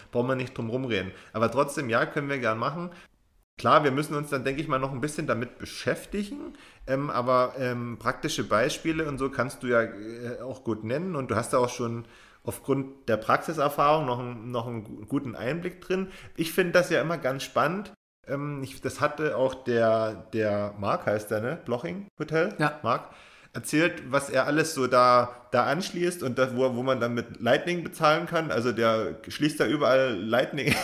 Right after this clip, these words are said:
Speaker 1: <laughs> oder implementiert überall Lightning, ne? Also, und er sagte, wenn man das einmal raus hat, ist das eine Sache von Minuten.
Speaker 2: Ja.
Speaker 1: Also das ist schon ganz spannend, so, dass man das aus der Richtung vielleicht auch mal
Speaker 2: Genau.
Speaker 1: betrachtet, ne?
Speaker 2: Genau.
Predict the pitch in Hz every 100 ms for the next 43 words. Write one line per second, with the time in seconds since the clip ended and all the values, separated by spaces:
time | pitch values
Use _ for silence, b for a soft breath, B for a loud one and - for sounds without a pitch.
0 | 156 - 233 208 202 247 226 131 147 160
1 | 160 139 135 165 135 127 143 123 127 -
2 | 139 151 180 120 156 B B B - 135
3 | 139 B B - - 139 143 123 131 -
4 | 127 127 143 123 123 123 110 147 170 151
5 | 120 - 127 127 107 123 147 135 117 113
6 | 143 - 135 196 - - 131 131 117 120
7 | B - - - - - 139 139 - 160
8 | 156 147 139 147 104 107 110 107 113 117
9 | 113 107 104 110 127 120 104 104 104 98
10 | 101 85 95 101 101 104 185 170 127 113
11 | - 104 104 104 - 196 135 127 117